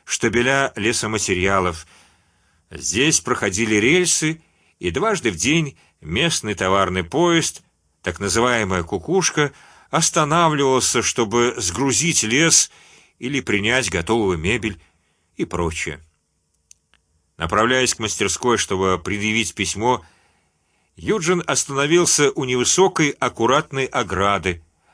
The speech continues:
прислушиваясь к мелодичному гудению пил и любуясь красивой заводью.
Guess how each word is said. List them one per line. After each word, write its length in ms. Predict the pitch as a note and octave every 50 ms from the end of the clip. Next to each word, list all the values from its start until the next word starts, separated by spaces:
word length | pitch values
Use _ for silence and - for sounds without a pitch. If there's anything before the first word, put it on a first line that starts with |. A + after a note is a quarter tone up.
| _
прислушиваясь 840 | - - F#2 F2 - - B2 C3 - - A2+ G#2+ A2 G#2+ - - - _ _ _ _ _ _ _ _ _
к 120 | - -
мелодичному 680 | F#2+ G#2+ A#2 B2+ C3 C3 G#3 F#3 - - D3+ C#3 C3+ A#2
гудению 460 | G#2 A2 F2+ A#2 A#2+ A2 G#2+ G2+ F2
пил 380 | E2 - F3 G3+ G#3+ G#3 F3+ - _ _ _ _ _ _ _ _ _ -
и 220 | D3+ G3 A#3 B3
любуясь 640 | - C#3 G#2+ F2+ D2+ D#2 G#2 C#3+ F#3+ G3+ F#3+ E3 -
красивой 560 | - - E2 D2+ - - - C#3 D#3+ C3 F#2
заводью. 540 | D#2+ E2 F2 D#2+ D#2 D2 C#2 - - C#2+ -